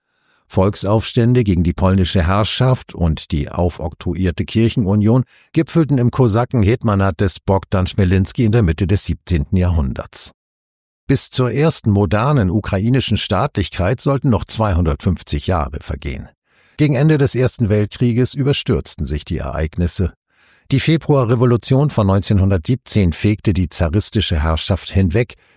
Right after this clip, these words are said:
die im Westen bis an die habsburgerischen Kronländer Galizien und Bukowina reichte. In Kiew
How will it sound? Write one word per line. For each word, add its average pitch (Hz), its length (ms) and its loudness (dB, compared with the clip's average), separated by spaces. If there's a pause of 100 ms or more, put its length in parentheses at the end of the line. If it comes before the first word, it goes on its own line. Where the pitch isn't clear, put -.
die 156 120 0
im 127 120 2
Westen 151 460 2
bis 123 260 2
an 104 140 2
die 98 120 4
habsburgerischen 104 800 0
Kronländer 104 680 2
Galizien 101 680 2
und 95 220 -2
Bukowina 92 640 0
reichte. - 560 -8 (800)
In 139 160 2
Kiew 185 300 2